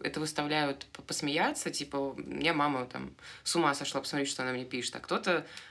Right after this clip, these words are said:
действительно так поступает. Все зависит от мозгов человека. Другой вопрос, у кого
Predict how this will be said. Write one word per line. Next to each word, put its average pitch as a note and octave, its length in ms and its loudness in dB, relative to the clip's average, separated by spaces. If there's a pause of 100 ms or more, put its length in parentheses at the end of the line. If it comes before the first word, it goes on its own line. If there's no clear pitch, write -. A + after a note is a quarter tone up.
(120)
действительно E3+ 560 2
так F3+ 240 2
поступает. C#3 600 -2
Все - 180 -2
зависит F3 360 0
от D3+ 100 -4
мозгов D3+ 360 -2
человека. C3 580 -4 (100)
Другой - 280 0
вопрос, D#3+ 500 -2
у - 60 -14
кого D#3 520 2